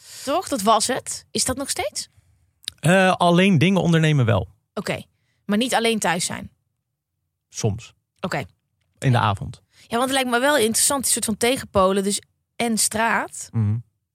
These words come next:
Speaker 1: en alleen zijn.
Speaker 2: Ja, maar de straatangst heb ik niet echt meer, hoor.
Speaker 1: Nee?
Speaker 2: Ja, het is meer als ik dingen alleen onderneem,
Speaker 1: Ja.
Speaker 2: dan voel ik wel de spanning. Maar dat komt meer omdat ik niet honderd procent op mezelf vertrouw. En bang ben toch ergens nog, eh, een keer dood neer te vallen.
Speaker 1: Wauw, vertel je zo nuchter. Schud je even uit je mouw.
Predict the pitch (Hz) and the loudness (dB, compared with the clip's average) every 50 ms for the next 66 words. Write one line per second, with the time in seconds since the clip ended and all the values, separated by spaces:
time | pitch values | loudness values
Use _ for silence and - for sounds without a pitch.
0 | _ _ - 247 247 247 220 190 190 208 254 269 226 170 156 131 - - - 113 | _ _ -8 -6 -4 -4 -2 -2 -2 -2 -2 -4 -4 -6 -8 -10 -8 -2 0 2
1 | 113 117 120 117 110 101 - - - 151 156 - 120 123 101 - 120 120 104 110 | 4 4 4 2 0 -2 -2 -2 -2 -2 -2 -2 -2 -2 0 0 0 0 0 0
2 | 104 90 - 101 - - - 101 104 127 147 139 - 196 214 247 320 359 349 - | -2 -2 -4 -6 -6 -6 -6 -4 -4 -4 -6 -6 -6 -6 -4 -4 -6 -8 -10 -12
3 | _ _ - - - - - 139 143 - 180 156 180 190 - - 170 143 135 151 | _ _ -20 -20 -8 -4 -2 0 0 2 2 2 4 4 4 2 2 2 2 2
4 | 185 185 - - 165 151 160 185 196 202 202 196 185 190 220 269 320 - _ _ | 2 2 2 2 2 2 2 2 2 2 2 2 2 0 0 -2 -4 -10 _ _
5 | _ - 170 165 156 147 151 165 160 120 151 135 117 120 131 143 117 95 - 113 | _ -10 -8 -4 0 2 2 4 4 4 2 2 2 2 2 0 0 -2 -2 0
6 | 107 107 110 113 - - 151 147 127 127 147 151 151 143 135 131 135 131 104 123 | 0 2 0 0 0 0 2 2 4 4 4 4 4 2 2 2 2 2 2 2
7 | 123 143 151 - 98 120 143 139 123 - - - 131 120 110 120 110 98 120 117 | 4 4 2 2 2 2 4 2 2 0 -2 -2 -2 0 0 0 2 2 2 0
8 | - - - - 117 120 120 104 - - 135 143 165 160 - 120 - - 110 131 | 0 -2 -4 -2 0 2 2 2 2 2 2 2 2 0 -2 -6 -10 -4 0 2
9 | 139 151 156 147 147 139 123 - - 180 180 165 - - - - 143 151 165 170 | 2 4 4 2 2 2 0 0 -2 -2 0 0 -2 -4 -4 -2 0 0 0 0
10 | - 160 139 - 143 139 127 123 - - - 127 123 127 127 120 113 - 123 120 | -2 -4 -4 -2 -2 -2 -2 -4 -6 -4 0 0 2 2 2 0 0 0 0 0
11 | 107 113 110 107 107 95 - - - - 85 87 - - _ _ _ _ _ _ | 2 0 0 0 -2 -4 -4 -6 -10 -10 -10 -10 -12 -16 _ _ _ _ _ _
12 | - - - - _ _ _ - 175 185 196 180 - - - 202 208 202 180 - | -20 -20 -20 -20 _ _ _ -8 -8 -6 -6 -6 -6 -4 -2 0 0 0 0 0
13 | 180 175 180 185 190 - - - 175 175 - - - 190 175 - - 185 170 170 | -2 -2 0 -2 -2 -4 -6 -8 -8 -8 -8 -8 -8 -10 -8 -8 -6 -6 -6 -6
14 | 175 175 - - 175 170 170 165 160 | -6 -6 -8 -6 -6 -6 -6 -6 -8